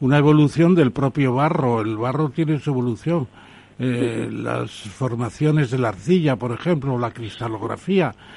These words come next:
Speaker 1: son formas de, de organización que no entendemos todavía. Pero
Speaker 2: Sí.
Speaker 1: siendo interesante este tema,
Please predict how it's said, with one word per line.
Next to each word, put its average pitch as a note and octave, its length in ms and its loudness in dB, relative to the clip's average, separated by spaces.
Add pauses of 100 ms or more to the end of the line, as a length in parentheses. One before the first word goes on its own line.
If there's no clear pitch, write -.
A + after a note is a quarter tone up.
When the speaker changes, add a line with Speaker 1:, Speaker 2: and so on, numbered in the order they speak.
(160)
Speaker 1:
son D3+ 220 -2
formas D#3 440 2
de, C#3 380 2 (280)
de C3+ 100 2
organización B2+ 840 0
que C#3+ 120 -4
no C#3+ 280 0
entendemos B2+ 840 -4
todavía. A#2 480 -6 (600)
Pero C#3 480 2
Speaker 2:
Sí. - 80 -
Speaker 1:
siendo F3 240 4
interesante D3 600 0
este C3 220 -4
tema, D3 360 -2